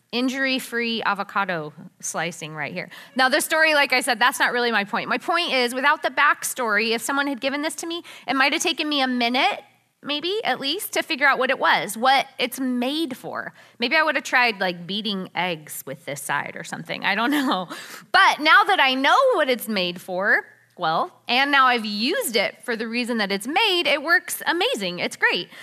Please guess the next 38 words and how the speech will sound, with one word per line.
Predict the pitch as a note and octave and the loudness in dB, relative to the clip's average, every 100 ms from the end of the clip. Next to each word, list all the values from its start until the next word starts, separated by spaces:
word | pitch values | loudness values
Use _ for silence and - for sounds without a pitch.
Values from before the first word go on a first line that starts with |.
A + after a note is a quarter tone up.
| - | -10
So | - C4 | -4 -4
the | |
point | A#3+ C#4 D#4 D#4+ | -2 -2 -2 -2
I'm | F4 | -4
trying | - A#3 | 0 -2
to | A#3+ | 0
make | F3 F3+ | -2 -2
is, | F#3 B3+ G4 - _ _ | -2 -2 -4 -12 _ _
when | - | -8
you | G#3 | -6
know | G#3 F#3+ | -4 -2
what | G3 | -4
something | A#3 A#3 A#3 A#3 A#3+ - | -4 -6 -4 -6 -6 -6
is | B3 - | -8 -8
for, | - - G3+ G3 D4+ A#4 | -12 -8 -6 -2 0 0
when | C4+ | 0
you | A#3 | 0
know | A3 | -2
what | G#3 | -2
something | B3 A3 | -4 -4
is | G#3+ G#3 | -6 -4
made | F#3+ A3+ | -4 -4
for, | - E4+ | -4 -4
then | D#4 D4 | -2 -4
you | D4+ | -2
know | D4+ | 0
how | D4 | 0
to | D4 | 0
use | D#4+ F#4 | -2 -2
it | G3+ | -2
best. | - - - - - _ _ _ - | -2 -4 -6 -14 -16 _ _ _ -6
Okay, | C3 G3 - - _ _ - | -4 -4 -6 -18 _ _ -16
so | - C#4 G3+ - - _ _ - _ _ | -4 0 0 -2 -14 _ _ -20 _ _
the | C4 | -4
same | - C#4 C4+ C#4 D#4+ D#4+ - _ _ - | 0 2 2 0 -4 -8 -20 _ _ -8
is | C4+ - | -4 -4
true | - G#3+ D#3+ D3 F3+ _ _ _ _ _ _ _ _ _ _ - - _ | -6 -6 -6 -8 -12 _ _ _ _ _ _ _ _ _ _ -18 -18 _
for | - D3 C#3+ | -10 -8 -8